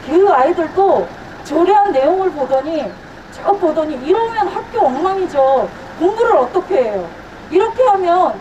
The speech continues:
네, 우리가 어떻게 배울 것들을 배울 수 있어요?" 라고 이야기하더라고요.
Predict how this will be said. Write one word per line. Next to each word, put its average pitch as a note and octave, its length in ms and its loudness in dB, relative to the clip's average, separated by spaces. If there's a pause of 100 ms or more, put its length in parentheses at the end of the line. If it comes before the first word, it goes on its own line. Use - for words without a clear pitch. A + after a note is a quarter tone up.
네, B3+ 60 -2
우리가 F#4 320 0
어떻게 B3+ 480 -2
배울 D#4 300 -2
것들을 D4+ 320 -2
배울 C#4 240 -4
수 - 120 -12
있어요?" B3+ 560 0 (320)
라고 B3+ 360 -2
이야기하더라고요. B3+ 880 -2